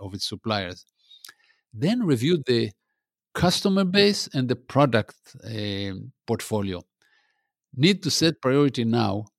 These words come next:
Who is first? Which product will be built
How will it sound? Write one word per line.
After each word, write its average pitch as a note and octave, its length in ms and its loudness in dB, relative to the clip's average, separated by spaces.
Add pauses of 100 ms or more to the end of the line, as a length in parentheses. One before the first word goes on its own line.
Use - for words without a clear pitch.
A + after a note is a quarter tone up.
(920)
Who A3 160 4
is A#3+ 140 4
first? - 540 -2 (420)
Which D#3 420 2
product E3+ 320 2
will D3 160 2
be A#2+ 120 2
built C#3 340 0